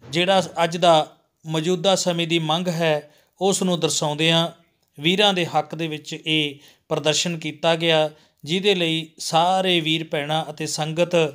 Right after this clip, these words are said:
ਉਹ ਧੰਨਵਾਦ ਦੇ ਹੱਕਦਾਰ ਹਨ। ਸੋ ਆਓ ਸਾਰੇ ਰਲ ਮਿਲ ਕੇ ਇਸ ਕਿਸਾਨੀ ਸੰਘਰਸ਼ ਲਈ ਜੋ ਹੱਕਾਂ ਤੇ ਸੱਚ ਦੇ ਲਈ ਲੜਿਆ ਜਾ ਰਿਹਾ ਹੈ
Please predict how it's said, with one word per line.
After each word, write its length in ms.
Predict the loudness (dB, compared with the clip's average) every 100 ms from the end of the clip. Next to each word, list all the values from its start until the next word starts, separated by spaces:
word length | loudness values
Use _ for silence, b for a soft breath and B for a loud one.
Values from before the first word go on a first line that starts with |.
| B B B B
ਉਹ 440 | 2 2 2 -4 -10 0
ਧੰਨਵਾਦ 520 | 2 2 2 0 0
ਦੇ 120 | -6
ਹੱਕਦਾਰ 440 | -6 -6 -4 -2 -2
ਹਨ। 360 | 0 -2 -2 -10 b b b
ਸੋ 180 | -6 -2
ਆਓ 240 | 4 4 4
ਸਾਰੇ 400 | 2 2 2 0
ਰਲ 200 | 0 -2
ਮਿਲ 180 | -4
ਕੇ 460 | -6 -4 -4 -4 -8 b b b
ਇਸ 260 | 4 4 4
ਕਿਸਾਨੀ 540 | -4 -4 -2 -2 -2
ਸੰਘਰਸ਼ 480 | -4 -4 -2 -2 -2
ਲਈ 180 | -2 0
ਜੋ 180 | 0 -2
ਹੱਕਾਂ 520 | -2 -6 0 4 4 0 b b b b _ _ 0
ਤੇ 120 | 2
ਸੱਚ 340 | 4 2 2
ਦੇ 160 | 2 2
ਲਈ 300 | 4 2 0 -6 _
ਲੜਿਆ 320 | -4 2 2 2
ਜਾ 240 | 2 2
ਰਿਹਾ 320 | 2 0 -2 -2
ਹੈ 260 | -2 -4